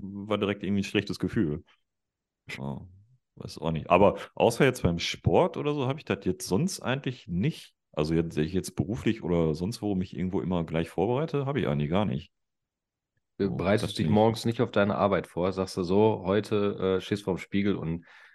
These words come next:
Speaker 2: sagst dir nochmal, heute wirst du
Speaker 1: Ja.
Speaker 2: Spaß haben auf der Arbeit.
Speaker 1: So, wer ist der Mann? Du bist der Mann. <laughs> Ja. Nee.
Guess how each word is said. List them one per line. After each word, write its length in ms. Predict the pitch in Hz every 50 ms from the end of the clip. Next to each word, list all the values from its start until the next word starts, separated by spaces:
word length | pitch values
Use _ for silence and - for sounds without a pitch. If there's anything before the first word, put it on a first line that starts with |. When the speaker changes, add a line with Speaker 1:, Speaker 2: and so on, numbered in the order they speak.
| _ _
Speaker 2:
sagst 300 | - - 92 101 - -
dir 40 | 101
nochmal, 380 | 95 92 87 - 98 90 87 82
heute 680 | 78 87 98 104 101 - 98 95 95 95 - - - _ _ _
wirst 260 | - 80 78 - -
du 60 | -
Speaker 1:
Ja. 60 | 76
Speaker 2:
Spaß 340 | 76 78 65 64 67 - -
haben 160 | 65 67 64
auf 100 | 60 60
der 160 | - - 64
Arbeit. 380 | 64 65 64 - - 67 - - _ _ _ _ _ _
Speaker 1:
So, 500 | 87 80 67 95 95 85 78 78 - - _ - - _ _ _ _ _
wer 160 | 98 110 117
ist 160 | 113 - -
der 80 | 95 82
Mann? 240 | 78 73 73 76 -
Du 160 | - 214 202
bist 220 | 135 113 - -
der 140 | - 87 95
Mann. 300 | 95 90 92 90 87 82 - - - - _ 98 - _ _
<laughs> 440 | - 95 - - - _ 120 _ _ - 151 185 196 208 202 196 175 180 175 - -
Ja. 520 | - 107 117 - - 104 95 87 85 - - _ _ _ _ _ _ _ _ _ _ _ _ _ _
Nee. 380 | 104 104 107 104 90 85 85